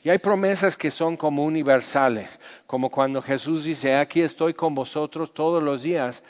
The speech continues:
hasta el fin". Ok, pues bien, esto es a partir de hoy, estoy contigo todos los días.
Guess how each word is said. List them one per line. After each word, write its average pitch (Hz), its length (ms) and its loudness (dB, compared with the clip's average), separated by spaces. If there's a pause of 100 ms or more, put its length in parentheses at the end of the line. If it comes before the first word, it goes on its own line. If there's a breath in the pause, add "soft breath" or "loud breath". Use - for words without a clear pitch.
(340 loud breath)
hasta 123 380 0
el 143 80 2
fin". 175 400 -4 (380 loud breath)
Ok, 139 200 -4 (120)
pues 147 220 -4
bien, 185 340 2
esto 170 380 0
es 180 160 0
a 143 120 4
partir 185 440 4
de 190 100 0
hoy, 202 300 -2
estoy 151 360 -2
contigo 160 640 -2
todos 156 320 0
los 147 200 -2
días. 147 300 -4